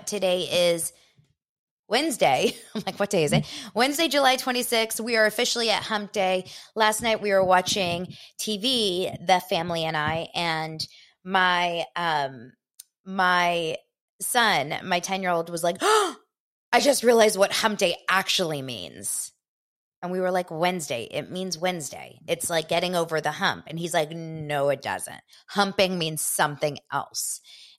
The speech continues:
And we had to have, like, a moment where we were like, "Yes, it does. Yes, humping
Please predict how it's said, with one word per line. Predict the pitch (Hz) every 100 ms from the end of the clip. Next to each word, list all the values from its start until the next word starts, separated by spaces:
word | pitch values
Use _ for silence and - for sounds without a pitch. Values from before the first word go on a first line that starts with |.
| -
And | 156 123
we | 170
had | 170 165
to |
have, | 156 151 139
like, | 147 139
a | 131 135
moment | 135 135 135
where | 165
we | 170
were | 180
like, | 196 196 - _
"Yes, | 123 -
it | 180
does. | 170 - - - - _ _ _
Yes, | 127 160
humping | - 190 185 208 220